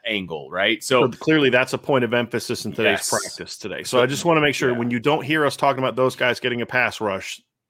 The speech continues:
Speaker 2: that's because for the most part they weren't. So anyway,
Speaker 1: Well,
Speaker 2: back to, back, I just,
Speaker 1: yeah, so
Speaker 2: I just wanna, I'm just trying to set the stage based on what you told me so
Speaker 1: Mm-hmm.
Speaker 2: people understand why are we hearing about these guys in coverage.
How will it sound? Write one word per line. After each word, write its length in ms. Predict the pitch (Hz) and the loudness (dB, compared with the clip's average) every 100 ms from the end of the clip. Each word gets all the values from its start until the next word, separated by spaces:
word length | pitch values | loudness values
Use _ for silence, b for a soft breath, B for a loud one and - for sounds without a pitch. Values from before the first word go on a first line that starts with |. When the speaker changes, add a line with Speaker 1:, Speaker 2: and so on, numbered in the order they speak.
| _ | _
Speaker 2:
that's 240 | 110 - - | -4 -4 -8
because 760 | 117 - 113 104 104 - - - | -8 0 0 0 -6 -12 -14 -12
for 60 | 113 | -8
the 60 | |
most 240 | 104 98 - | -6 -8 -8
part 200 | 101 - | -8 -8
they 120 | 90 | -10
weren't. 320 | 80 67 - | -10 -12 0
So 80 | 160 | 2
anyway, 200 | 160 123 | 4 4
Speaker 1:
Well, 100 | 165 | 4
Speaker 2:
back 260 | - 135 - | 4 2 0
to, 80 | 131 | -4
back, 220 | 131 127 | 0 2
I 100 | 147 | 2
just, 120 | 175 | 2
Speaker 1:
yeah, 220 | 156 120 - | 2 0 0
so 180 | 131 | 2
Speaker 2:
I 40 | 147 | 4
just 100 | 185 | 4
wanna, 180 | 190 - - _ _ 135 | 2 2 -8 _ _ -2
I'm 80 | |
just 140 | 143 - | 0 2
trying 140 | 156 | 2
to 40 | 131 | 2
set 120 | 156 | -2
the 40 | |
stage 260 | - 143 131 | 0 0 2
based 180 | 143 131 | 0 0
on 60 | |
what 120 | 123 120 | -2 -2
you 140 | 127 | -4
told 300 | - 127 120 | 0 0 2
me 160 | 147 202 | 2 2
so 80 | |
Speaker 1:
Mm-hmm. 80 | 311 | 0
Speaker 2:
people 260 | 127 - 117 | -6 -4 -2
understand 640 | 110 101 - 113 107 101 101 b b _ | -2 -4 -4 -2 0 -2 -8 b b _
why 440 | 117 107 123 135 | -10 2 4 6
are 140 | 131 120 | 4 4
we 160 | 117 | 2
hearing 300 | 113 120 104 | 2 0 0
about 200 | 101 98 | 0 -2
these 160 | 107 98 | -4 -6
guys 220 | 98 87 | -6 -8
in 60 | 90 | -12
coverage. 480 | - - - - | -14 -14 -18 -20